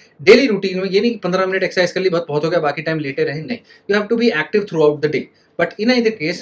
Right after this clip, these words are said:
moderate aerobic activity जैसे brisk walk आप अगर हफ्ते भर में केवल डेढ़ सौ मिनट भी कर लेंगे या फिर पचहत्तर मिनट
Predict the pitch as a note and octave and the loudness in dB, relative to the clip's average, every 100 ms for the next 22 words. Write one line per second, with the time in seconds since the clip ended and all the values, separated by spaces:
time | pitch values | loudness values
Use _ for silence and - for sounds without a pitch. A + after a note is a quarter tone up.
0 | - C3+ C#3+ F3 F#3 B3 A3+ F3 F3 F#3+ | -12 -8 2 2 4 4 4 2 0 -2
1 | D#3+ - D3+ D3+ F3 C#3+ B2+ D3 D#3+ D#3+ | -4 -6 -8 -6 -6 -4 -6 -6 -6 -6
2 | - C3+ D3 - - B2+ C#3+ D3 D3+ - | -4 -4 -4 -8 -18 -8 -6 -2 -4 -4
3 | - - C#4 G#3+ E3+ A#2+ A2+ - - E3+ | -8 2 4 6 2 -2 -8 -14 -4 0
4 | G#3 F3+ E3+ E3+ G3+ F3+ E3+ D#3 C3 B2 | 2 2 0 0 -4 -4 -4 -4 -4 -4
5 | A#2+ A#2+ C#3 - _ C3+ F3+ A3+ A3 D3+ | -6 -6 -10 -12 _ 0 2 2 2 -2
6 | D3 - E3+ E3 F#3+ - F#3 E3+ F3+ | -2 -8 -10 -6 -2 0 0 -2 -8